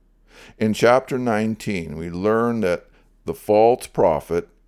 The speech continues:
and the beast, also known as the Antichrist, are thrown alive into the lake of fire. The word translated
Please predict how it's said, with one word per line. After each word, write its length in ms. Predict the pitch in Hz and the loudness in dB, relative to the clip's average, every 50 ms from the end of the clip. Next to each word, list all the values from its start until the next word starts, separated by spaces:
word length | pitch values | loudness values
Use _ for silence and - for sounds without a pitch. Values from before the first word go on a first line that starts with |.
| _ _ _ _ _ | _ _ _ _ _
and 340 | - 87 95 110 120 131 135 | -6 -4 -4 -4 -4 -4 -6
the 60 | 135 | -8
beast, 640 | 127 107 104 95 87 85 82 82 80 - - - - _ - | -4 -2 -2 -2 -2 -4 -6 -8 -10 -14 -16 -20 -16 _ -2
also 380 | 71 76 87 98 - 127 120 | -2 0 -2 -2 -2 -4 -4
known 340 | 117 117 107 98 98 101 98 | -2 -2 -2 -2 -2 -2 -4
as 160 | 92 95 92 | -4 -6 -6
the 160 | - 98 - - _ - | -6 -8 -8 -8 _ -8
Antichrist, 880 | 98 95 95 92 - 80 69 - - 67 62 57 58 65 - - - - | -6 -6 -6 -6 -8 -10 -10 -8 -6 -4 -4 -4 -4 -6 -8 -10 -8 -6
are 180 | 120 117 110 - _ _ _ | -6 -6 -6 -10 _ _ _
thrown 520 | - - 135 131 131 131 127 127 131 123 - - - | -8 -4 -2 0 0 2 0 0 -2 -4 -8 -6 -4
alive 640 | 92 92 92 101 101 95 82 71 69 73 76 76 | -4 -2 0 2 4 4 4 2 0 -2 -4 -6
into 300 | 78 87 92 90 - 101 | -8 -8 -8 -8 -8 -8
the 80 | 92 98 | -6 -4
lake 280 | 95 90 87 85 - - | -4 -4 -4 -4 -6 -10
of 80 | 104 | -12
fire. 600 | - - 135 123 120 107 90 65 55 50 50 - - _ _ _ _ - - - - _ - - - _ _ _ _ _ _ _ _ _ _ _ - _ _ - | -8 -4 0 2 4 4 4 2 0 -4 -8 -14 -18 _ _ _ _ -20 -20 -20 -20 _ -20 -20 -20 _ _ _ _ _ _ _ _ _ _ _ -20 _ _ -12
The 60 | - | -6
word 320 | 92 98 113 123 135 131 | -2 2 2 2 2 2
translated 680 | - - 117 113 117 117 110 - 104 101 104 104 107 95 | 0 0 0 0 0 -2 -2 2 4 4 4 4 2 -2